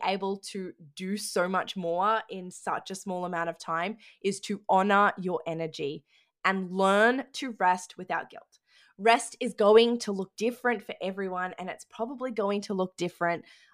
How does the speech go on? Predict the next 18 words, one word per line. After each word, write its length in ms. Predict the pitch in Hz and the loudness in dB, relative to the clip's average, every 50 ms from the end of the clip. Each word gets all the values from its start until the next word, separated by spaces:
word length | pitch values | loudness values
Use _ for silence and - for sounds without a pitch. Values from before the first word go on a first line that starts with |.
| _ _ - | _ _ -10
on 160 | 196 196 - - | -10 -8 -8 -8
every 260 | 185 180 - 170 165 | -10 -6 -6 -6 -8
single 340 | 165 - 160 160 156 151 147 | -8 -10 -12 -10 -10 -12 -12
day. 280 | - - - - _ _ _ _ _ _ _ _ | -12 -16 -18 -20 _ _ _ _ _ _ _ _
I 160 | - 180 180 175 | -2 -2 -2 -2
truly 400 | - - - 214 202 202 202 214 | -4 -2 0 2 4 4 4 4
have 240 | 190 208 190 190 | 4 2 0 2
days 320 | - 202 196 196 196 196 - | 2 2 2 2 2 0 0
where 180 | 185 175 175 - - | 0 2 2 2 0
I 100 | 180 208 | -2 -4
don't 140 | 247 254 | -4 -4
wanna 180 | 254 269 269 254 | -4 -2 -2 2
move 240 | 240 240 226 226 - | 2 2 2 2 0
from 140 | - 208 202 | -4 -4 -4
the 80 | 190 | -4
couch. 500 | 202 - - 165 147 107 - - - - - - - - _ | -4 0 2 4 4 4 0 -4 -10 -14 -14 -18 -20 -20 _
I 100 | - 233 | 2 2
have 120 | 226 220 | 4 4